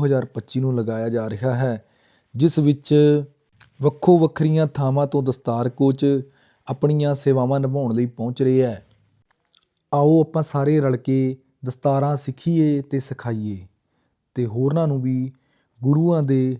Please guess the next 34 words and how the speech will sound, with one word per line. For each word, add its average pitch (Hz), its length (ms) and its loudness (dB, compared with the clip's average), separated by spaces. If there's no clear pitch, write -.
ਚੱਲੇ 131 340 0
ਰਾਹ 120 240 -6
'ਤੇ 120 140 -12
ਚਲਾਈਏ। 101 540 -10
ਤੇ 160 180 2
ਇਹ 170 260 4
ਦਸਤਾਰ 143 520 -4
ਕੈਂਪ 135 360 -6
ਜਿਹੜਾ 127 360 -2
ਬਿਲਕੁਲ 151 380 -2
ਫ੍ਰੀ 131 260 -4
ਹੋਵੇਗਾ, 117 500 -4
ਜਿਸ 131 160 -4
ਦੇ 143 180 0
ਵਿੱਚ 139 560 -2
ਫ੍ਰੀ 143 300 -2
ਦਸਤਾਰਾਂ 123 800 -6
ਦਿੱਤੀਆਂ 127 340 -6
ਜਾਣਗੀਆਂ। 127 580 -6
ਜਿਹੜਾ 156 240 2
ਮੇਰਾ 139 200 -2
ਵੀਰ 123 280 -4
ਭੈਣ 131 280 -8
ਭਰਾ 123 400 -4
ਪ੍ਰਣ 160 220 0
ਕਰੇਗਾ 131 540 -2
ਕਿ 123 120 -10
ਅਸੀਂ 151 280 -2
ਅੱਜ 123 120 -6
ਤੋਂ 123 140 -6
ਕੇਸ 123 300 -4
ਕਤਲ 117 280 -8
ਨਹੀਂ 131 220 -4
ਕਰਾਵਾਂਗੇ, 117 640 -4